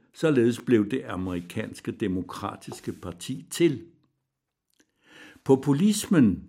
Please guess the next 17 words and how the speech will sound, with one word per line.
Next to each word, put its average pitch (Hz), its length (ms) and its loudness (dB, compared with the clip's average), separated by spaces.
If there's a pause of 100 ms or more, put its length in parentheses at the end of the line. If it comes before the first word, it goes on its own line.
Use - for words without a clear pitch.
er 101 120 -2
ligeledes 98 520 0
ved 92 60 0
at 82 140 -8
udvikle 92 460 -4
sig. - 300 -14 (680)
Snart 175 360 4 (100)
bliver 123 280 4
de, 143 160 0
der 147 140 0
anser 113 480 0
den 95 180 -6
for 90 140 -4
både 98 340 2
retfærdig 120 680 -4
og 78 160 -4
velgørende, 104 680 0